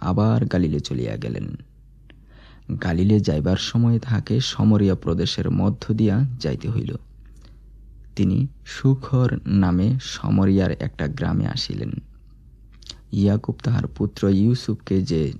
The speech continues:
জমি দান করিয়াছিলেন, এই গ্রামটা ছিল তাহারই নিকটে।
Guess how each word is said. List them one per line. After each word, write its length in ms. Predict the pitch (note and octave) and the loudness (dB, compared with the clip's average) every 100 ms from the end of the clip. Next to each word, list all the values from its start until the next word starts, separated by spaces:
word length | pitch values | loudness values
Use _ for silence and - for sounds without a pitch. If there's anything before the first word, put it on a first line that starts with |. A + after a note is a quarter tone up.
| - | -4
জমি 320 | - F2+ G2+ | 0 4 4
দান 240 | G#2 A2 A2+ | 4 2 2
করিয়াছিলেন, 680 | A#2 A#2 - - G2 A1+ - - - - - - - - - | 2 0 -2 -4 -4 -4 -8 -14 -20 -20 -20 -20 -20 -20 -6
এই 220 | F2+ F2+ - | 0 0 0
গ্রামটা 440 | F#2+ F#2+ G#2+ G2+ | 0 2 2 0
ছিল 360 | G2+ - F#2+ C3 - | -2 -2 -2 -2 -4
তাহারই 320 | E2+ - D#2 D2 | -4 -2 -2 -4
নিকটে। 400 | C2+ - - | -4 -8 -10